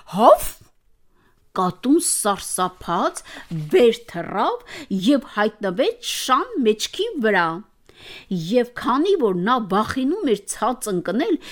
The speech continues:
եղունգներով ամուր կառչել էր շան մորթուց։ Շունը վազեց, փախչեց, սկզբում վազեց, բարձրացավ սար, հետո ցած իջավ սարից,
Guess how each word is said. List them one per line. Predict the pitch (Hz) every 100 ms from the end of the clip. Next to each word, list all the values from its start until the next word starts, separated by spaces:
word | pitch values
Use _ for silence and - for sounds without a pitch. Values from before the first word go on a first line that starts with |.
| - - 156
եղունգներով | 156 240 277 302 285 277 269 269 233 - -
ամուր | 247 294 302 359 302 -
կառչել | - 277 302 - 381 330
էր | 294 285
շան | - - 311 349
մորթուց։ | 311 226 254 - 233 190 175 - - - -
Շունը | - 302 359 254 165
վազեց, | 180 196 196 180 220 196 - -
փախչեց, | - 190 175 - - 226 196
սկզբում | - - 226 214 202 269 240
վազեց, | 220 247 247 208 240 233
բարձրացավ | - 202 233 - 240 247 - 240 -
սար, | - 226 175 160 - - -
հետո | - 233 240 262 269
ցած | - - 214 254 -
իջավ | 220 - 202 202
սարից, | - 202 196 175 151